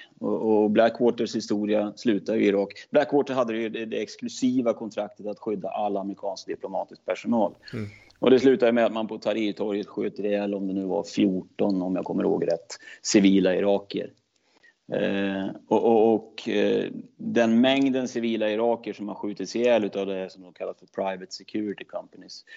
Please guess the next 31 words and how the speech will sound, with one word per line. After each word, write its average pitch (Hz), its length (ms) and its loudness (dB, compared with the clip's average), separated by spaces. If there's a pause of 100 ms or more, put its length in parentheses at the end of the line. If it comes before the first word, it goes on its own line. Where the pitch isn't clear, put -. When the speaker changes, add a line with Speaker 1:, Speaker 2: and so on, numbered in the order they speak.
(180)
Speaker 1:
är 92 160 -2
ju, 92 280 0
eh, 90 240 -4 (880)
fabulöst 95 840 4
mycket. - 360 -10 (920)
Eh, 92 360 0
och, 120 340 4
och - 200 -2 (600)
kriget 131 440 4
i 120 460 2
Irak, 117 800 0
det 107 140 -8
var 123 300 -2
ju, 135 180 0 (720)
eh, 101 580 -14
Donald 107 480 2
Rumsfeld 113 520 2
och 101 80 0
Dick 98 240 -2
Cheneys, 117 600 0
det, 95 140 -8
det, 101 280 -4
det 101 300 -2
var 120 180 4
ju 135 60 6
deras 107 280 4
stora 95 500 -4
mål 120 360 4
att - 260 -4
privatisera 101 720 0
kriget. - 420 -18